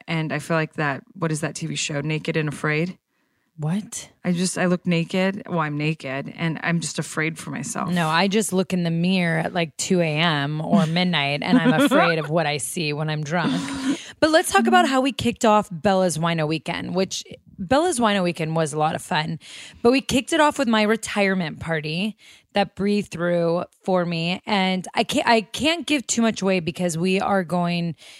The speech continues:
Speaker 2: to be featuring it on Total Bellas, which, to remind everyone, Total Bellas is coming back to the E Network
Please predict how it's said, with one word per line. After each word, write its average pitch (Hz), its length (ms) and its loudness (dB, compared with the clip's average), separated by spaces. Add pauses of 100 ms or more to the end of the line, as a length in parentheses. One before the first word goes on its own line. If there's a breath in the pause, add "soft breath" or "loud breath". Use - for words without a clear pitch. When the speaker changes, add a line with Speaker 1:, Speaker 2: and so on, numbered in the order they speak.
(120)
Speaker 2:
to - 80 -8
be 220 100 2
featuring 208 560 0
it 175 200 -2
on 185 140 -4
Total 214 380 0
Bellas, 214 560 4
which, - 280 -4
to 214 80 0
remind 196 340 2
everyone, 170 440 2
Total 190 360 2
Bellas 180 500 2
is 175 140 -6
coming 220 260 0
back 226 240 4
to - 100 -10
the 262 200 -2
E 254 60 4
Network 214 640 2